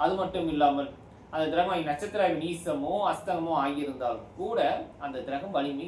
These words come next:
இழக்கக்கூடும். So அப்போ ஒன்றாம் அதிபதி, மூன்றாம் அதிபதி, ஐந்தாம் அதிபதி வலிமை குறைந்து, கிரகங்கள்னு பார்க்கும்போது குரு பகவானும் சந்திர பகவானும் கு-, வலிமை குறைந்து இருந்தார்கள் என்றால் இவர்களுக்கு பிறக்கும் பொழுதே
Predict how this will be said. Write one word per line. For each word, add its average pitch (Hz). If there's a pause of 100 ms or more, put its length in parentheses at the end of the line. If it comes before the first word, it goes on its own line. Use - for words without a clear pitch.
இழக்கக்கூடும். 104 (640)
So 185
அப்போ 143 (140)
ஒன்றாம் 175
அதிபதி, 160
மூன்றாம் 175
அதிபதி, 165 (120)
ஐந்தாம் 156
அதிபதி 135
வலிமை 120
குறைந்து, 104 (1500)
கிரகங்கள்னு 214
பார்க்கும்போது 156
குரு 175
பகவானும் 185
சந்திர 147
பகவானும் 165
கு-, 143
வலிமை 156
குறைந்து 139
இருந்தார்கள் 113
என்றால் 101
இவர்களுக்கு 139 (160)
பிறக்கும் 120
பொழுதே 98